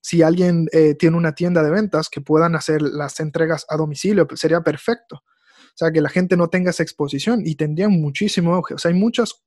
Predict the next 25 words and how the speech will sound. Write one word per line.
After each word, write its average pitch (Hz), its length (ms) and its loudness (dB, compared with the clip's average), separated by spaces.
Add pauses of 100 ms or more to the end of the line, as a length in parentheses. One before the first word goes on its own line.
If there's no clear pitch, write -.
alternativas 165 760 -2
y 160 100 -2
funciona. 156 600 -2 (340)
Funciona 170 360 0
porque 147 400 0 (200)
tenemos 160 360 -4 (100)
efectos 170 760 -2
de, 143 440 -2
de 160 360 0
esto 214 240 -2
en 156 380 -4
otros 160 260 -4
países 165 340 -2
como 156 220 -6
Colombia, 170 480 2 (480)
este, 147 720 -2
donde 160 320 2
sí 233 240 0
está 175 240 0
surgiendo 151 720 -2
resultado 151 480 -2
estas, 147 320 -8
est-, 151 240 -12
estas - 340 -10
alternativas. 151 800 -6